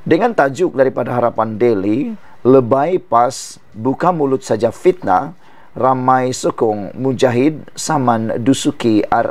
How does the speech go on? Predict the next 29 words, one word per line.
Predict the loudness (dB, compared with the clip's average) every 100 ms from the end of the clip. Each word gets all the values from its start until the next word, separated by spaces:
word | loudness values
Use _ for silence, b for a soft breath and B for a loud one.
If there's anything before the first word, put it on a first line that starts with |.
| -4
M | -6 -6 -12
satu | -6 -6 -4 -4
juta | -6 -2
ringgit. | -2 0 0 0 0 -6 -18 -20 -20 -20 -20 -18 -18 B B B B B 2
Orang | 4 4
ramai | 0 2 2 0
menyokong | -2 -2 -2 -4
keputusan | -4 -4 -4 -2 0 0
Naib | -2 -4 -2
Presiden | -2 0 -2 -4 -4
Amanah, | -2 -2 -2 -4 -4 -10 b b b
Datuk | -10 -2 2
Doktor | 2 2 0 2
Mujahid | 0 2 0 0
Yusof | -4 -6 -4
Rawa | 0 2 2 0 0
untuk | -4 -2 2 2 0 -14
menakan | -16 -10 -4 -2 -2 -4
tindakan | -2 0 0 0 -2
saman | -2 -2 0 -2 -4 0
terhadap | 0 2 -2 -2 -4 -8
Ahmad | -12 -4 -2 -2 -4 -6 -4
Dusuki | -4 -6 -4 0
Rani | 2 0 -6 -8 -14 B B B B
yang | 0
berterusan | 2 0 2 0 2 0 0 2
mengeluarkan | 0 4 2 2 -2 -2
fitnah | -2 -2 2 0 0
terhadapnya. | -2 -2 -2 -2 -6 -6 -4 -4 -6